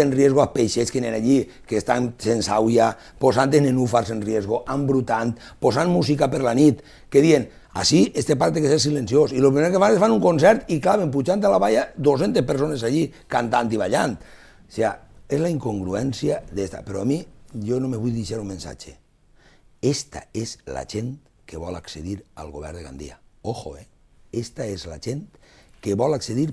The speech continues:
per estos mètodes al govern de Gandia. Si estos arriben a l'alcaldia de Gandia,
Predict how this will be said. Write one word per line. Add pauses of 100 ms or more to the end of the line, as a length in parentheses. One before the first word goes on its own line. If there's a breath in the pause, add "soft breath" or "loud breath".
per
estos
mètodes
al
govern
de
Gandia. (260 soft breath)
Si
estos
arriben
a
l'alcaldia
de
Gandia,